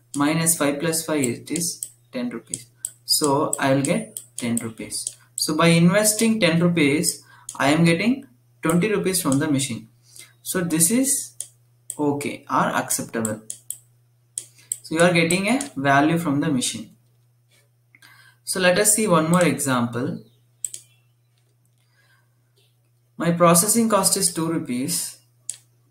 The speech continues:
and parts per hour that machine is producing is ten parts,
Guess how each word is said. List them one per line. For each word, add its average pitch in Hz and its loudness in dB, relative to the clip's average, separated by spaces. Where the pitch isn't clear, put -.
and 131 -2
parts 185 4
per 196 4
hour 147 4
that 139 -4
machine 147 -2
is 175 -2
producing 135 -2
is - -6
ten 135 0
parts, 127 -4